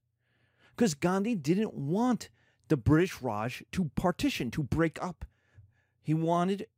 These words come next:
in, uh, Hindu Indians and Muslim Indians and Sikh Indians to live together, as they had been. And a Hindu, a conservative Hindu nationalist,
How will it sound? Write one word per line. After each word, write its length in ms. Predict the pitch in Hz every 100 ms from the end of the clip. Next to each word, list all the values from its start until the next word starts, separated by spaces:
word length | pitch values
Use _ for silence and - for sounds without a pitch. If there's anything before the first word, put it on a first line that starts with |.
| _
in, 320 | 160 165 165 -
uh, 260 | 131 120
Hindu 400 | 110 202 196 208
Indians 420 | 165 170 180 202
and 140 | 180 147
Muslim 400 | 131 165 160 170
Indians 400 | 135 131 180 165
and 100 | 151
Sikh 380 | - - 156 -
Indians 300 | 147 147 160
to 100 | 165
live 280 | 135 120 -
together, 460 | 160 233 185 104 - - _ _ _ _ _ _ -
as 240 | 117 120
they 140 | 143 190
had 420 | - 220 247 160
been. 340 | 107 - - - _ _ _ _ _ _ _ _ _ _ _ _ _ _ _ _ _ _ _ _ _ _ _ _ _ _ _ _ _ _ _ _ - _ _ _ _ _ _ _ _ -
And 100 | 147
a 60 |
Hindu, 380 | 117 143 143 180
a 20 |
conservative 640 | - 113 - 131 123 190 151
Hindu 240 | 139 220
nationalist, 480 | 139 98 - 175